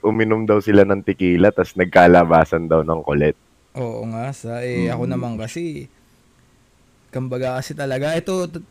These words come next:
Speaker 2: paniwalang paniwala ako dito talaga. Ang tequila talaga, kaya niyang gawin ang mga bagay na hindi mo kayang gawin. Naniniwala ako ron. Sa alak na tequila, ha?
Speaker 1: Hindi lang, hindi lang basta tequila, hindi lang tequila, tol, eh. Basta yung mga alak na
Speaker 2: Hardcore,
Speaker 1: mainit
Speaker 2: no?
Speaker 1: sa katawan.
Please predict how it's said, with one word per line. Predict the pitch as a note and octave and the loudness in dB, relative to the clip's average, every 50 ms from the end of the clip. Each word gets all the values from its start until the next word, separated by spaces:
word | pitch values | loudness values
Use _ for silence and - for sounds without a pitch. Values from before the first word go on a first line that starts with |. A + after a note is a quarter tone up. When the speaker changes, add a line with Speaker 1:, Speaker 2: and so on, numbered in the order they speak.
| _ _ | _ _
Speaker 2:
paniwalang | - D3+ D3 D3 C#3+ C#3+ C3+ C3+ C#3 C3+ C3+ C3 | -8 -6 -4 -4 -4 -4 -4 -4 -4 -6 -6 -6
paniwala | B2+ C3 C3+ C3+ C3 C3 B2 B2 A#2+ A#2 A#2 A2+ | -8 -8 -8 -8 -8 -8 -8 -6 -6 -6 -6 -8
ako | A2+ A2+ | -8 -8
dito | C#3+ B2 A#2 A2+ - | -8 -10 -10 -10 -12
talaga. | G#2 - A2 G#2+ G#2 G#2 G#2+ G#2+ B2 | -12 -10 -10 -10 -10 -10 -10 -10 -10
Ang | C3+ C#3 C#3 C#3 B2+ | -10 -10 -10 -12 -10
tequila | - C#3 C3 C#3 C#3 C3+ C3 B2+ | -10 -10 -8 -8 -8 -6 -6 -6
talaga, | - B2 B2 B2 A#2+ A#2+ B2+ B2+ A#2+ A2 | -6 -6 -6 -6 -6 -6 -6 -8 -6 -6
kaya | B2 A#2+ A#2+ A#2+ B2 | -8 -6 -6 -6 -6
niyang | B2 B2 B2 | -6 -8 -8
gawin | A#2 A#2+ A#2 B2 B2 A#2 | -6 -6 -6 -6 -6 -6
ang | A#2 A#2+ | -8 -8
mga | A#2+ A#2 A2+ | -8 -8 -8
bagay | A2+ A2+ G#2+ A2 A2 A2+ A2 | -8 -8 -10 -8 -8 -8 -8
na | A2 G#2+ G#2+ | -8 -8 -8
hindi | A2 A#2 A#2 | -8 -8 -8
mo | A2+ | -8
kayang | G#2 A2+ G#2+ G#2+ G#2 G#2 G2+ | -10 -10 -10 -10 -10 -10 -10
gawin. | G2+ G2 F#2+ F#2+ G2 F#2+ G2+ G2+ _ _ _ _ _ _ _ _ _ _ _ _ _ _ _ _ _ _ _ _ _ | -10 -10 -10 -10 -12 -12 -14 -16 _ _ _ _ _ _ _ _ _ _ _ _ _ _ _ _ _ _ _ _ _
Naniniwala | - B2 C#3+ D#3 D#3+ D#3+ D#3 D#3 D3 D3 D3 C#3+ C#3 B2+ | -10 -8 -6 -6 -6 -4 -4 -4 -4 -2 -2 -4 -4 -4
ako | B2 B2+ | -6 -6
ron. | C3 C3 B2+ | -8 -8 -8
Sa | F#3 E3+ F3 | -8 -6 -6
alak | E3+ E3 F3 E3+ E3+ | -4 -4 -4 -6 -6
na | E3 D#3+ | -8 -10
tequila, | D#3 - D#3+ F#3 C#3+ C3+ B2 B2+ C3+ | -10 -10 -10 -8 -8 -8 -6 -6 -6
ha? | C3 C3+ B2+ B2 C3 C3 - _ | -6 -4 -6 -6 -8 -8 -12 _
Speaker 1:
Hindi | _ - F#3 F#3 | _ 4 8 8
lang, | G3 F#3 F3 - - C#3+ - _ _ _ _ _ | 8 8 6 0 -6 -6 -6 _ _ _ _ _
hindi | - C#3+ D3 D3+ E3+ | -10 4 8 10 10
lang | F3 F3 F3 | 10 10 8
basta | E3 D#3+ D#3 - - D3+ | 6 2 2 4 0 0
tequila, | D3+ D3 - B2 B2+ B2 A#2+ A2+ - | 0 -2 -4 -2 -2 0 0 0 0
hindi | B2 C3+ C#3 C#3+ D3 | -2 0 0 2 4
lang | C3+ C#3+ C#3 C#3 | 6 4 4 4
tequila, | C3+ C3+ A#2+ A#2+ A#2+ A2+ A2 A2+ | -2 -4 0 0 2 4 4 2
tol, | A2 - A#2+ A2+ | 2 0 0 2
eh. | G#2 G2+ | 2 2
Basta | G2+ A#2 A2+ - C3+ | 0 -2 0 2 2
yung | C#3 C#3 C3+ C#3 | 2 2 2 2
mga | C3+ C3 A#2+ | 2 4 6
alak | A2 A2 A2 A2 G#2+ - _ | 6 8 8 8 8 6 _
na | G2+ G#2 G2+ G2 G2 F#2+ F#2+ F#2+ F#2+ F#2 F#2 _ - - _ | -4 -2 0 2 2 2 0 0 -2 -4 -6 _ -20 -20 _
Speaker 2:
Hardcore, | - C#3+ C#3 C#3+ C#3 B2 _ - - - | -8 -6 -4 -4 -6 -8 _ 0 2 2
Speaker 1:
mainit | - F#2 F2+ F2 E2+ C#2+ | 2 2 0 0 -2 -2
Speaker 2:
no? | C#2 | 0
Speaker 1:
sa | - D#2+ D#2+ | 2 2 2
katawan. | - _ D#2 D2+ D2+ D#2+ D#2 | 4 _ 2 2 4 4 2